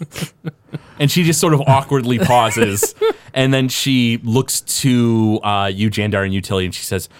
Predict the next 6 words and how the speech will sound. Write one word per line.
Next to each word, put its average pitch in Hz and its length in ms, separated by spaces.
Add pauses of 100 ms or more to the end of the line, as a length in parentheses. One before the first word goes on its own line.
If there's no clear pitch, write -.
(200)
"So, 101 420
uh, 85 520
uh, 80 380 (640)
uh, - 220 (460)
are 90 80
we 82 140